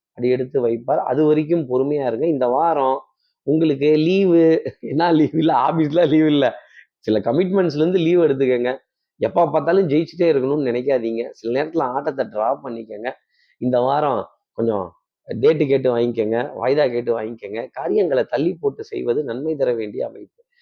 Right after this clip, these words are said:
எப்ப பார்த்தாலும் நான் முடிச்சே தீருவேன், நான், நான் வச்சே தீருவேன், நான் எடுத்தே தீருவேன், பேசியே தீருவேன், சண்டை போட்டே தீருவேன், பதிலுக்கு பதில் சொல்லியே தீருவேன், நீங்கன்னா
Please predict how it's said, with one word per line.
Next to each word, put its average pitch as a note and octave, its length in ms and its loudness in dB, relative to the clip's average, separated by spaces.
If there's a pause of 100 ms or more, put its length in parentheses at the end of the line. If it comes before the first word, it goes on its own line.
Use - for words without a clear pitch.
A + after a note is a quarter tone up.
(180)
எப்ப D#3 360 2
பார்த்தாலும் D#3 380 2
நான் C#3 200 -2
முடிச்சே D3 360 -2
தீருவேன், C#3+ 360 0
நான், B2 160 -6
நான் G#2+ 140 -10
வச்சே C3+ 380 -4
தீருவேன், C3 300 -4
நான் B2+ 120 -6
எடுத்தே C3 440 -2
தீருவேன், C3 340 -2 (420)
பேசியே F#3+ 600 2
தீருவேன், E3 380 2
சண்டை C#3+ 340 -2
போட்டே D#3+ 380 0
தீருவேன், D3 420 -2
பதிலுக்கு D#3 460 -2
பதில் D3 240 0
சொல்லியே C#3+ 460 -2
தீருவேன், C3 420 -4
நீங்கன்னா G#2+ 340 -12